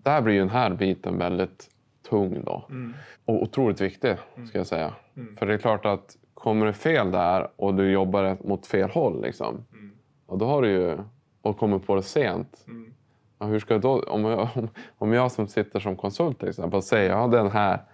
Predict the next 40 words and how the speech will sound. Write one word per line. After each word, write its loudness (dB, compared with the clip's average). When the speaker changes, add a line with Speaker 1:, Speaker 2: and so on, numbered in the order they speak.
Speaker 2:
Mm. -16
Speaker 1:
och -2
så 2
visar 2
att -2
det 2
var 2
helt 0
fel, 0
hur -4
ska -4
jag 0
hantera 0
det -2
då? -8
Speaker 2:
Ja, -20
ja, -18
men -20
så -20
är -16
det. -16
Speaker 1:
Så -6
den 4
är 4
ju 2
klurig. 2
Speaker 2:
Ja. -12
Speaker 1:
Men 0
Speaker 2:
Men -4
den -2
är 0
ju 0
jätteviktig, -2
den 2
där -2
egentligen. -4
Man -4
benar 0
ut, -2
vad -2